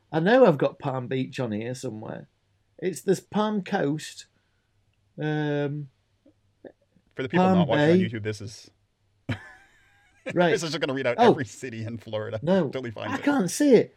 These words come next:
Speaker 1: I know I've got it down there some-, anyway, wherever it is. Right, okay, so it's, it's in
Speaker 2: You,
Speaker 1: Florida.
Speaker 2: you start reading the story. I'll go to Google Maps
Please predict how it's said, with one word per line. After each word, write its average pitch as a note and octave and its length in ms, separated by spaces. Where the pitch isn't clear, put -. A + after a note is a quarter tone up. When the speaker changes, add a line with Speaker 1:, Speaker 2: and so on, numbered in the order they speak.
Speaker 1:
I E3 80
know A3+ 240
I've F#3 80
got G3+ 140
it F3 100
down F3 240
there E3+ 160
some-, C#3 340
anyway, D#3 320
wherever F3 400
it A#2+ 80
is. A2 180
Right, G#2+ 220
okay, G#2 220
so C#3+ 160
it's, C3 140
it's D3+ 140
in F3+ 80
Speaker 2:
You, - 40
Speaker 1:
Florida. D3+ 380
Speaker 2:
you - 60
start B3 200
reading G#3+ 160
the G3 100
story. C#3 300
I'll D#3+ 140
go G#3 100
to F#3 80
Google D#3+ 240
Maps G#2+ 320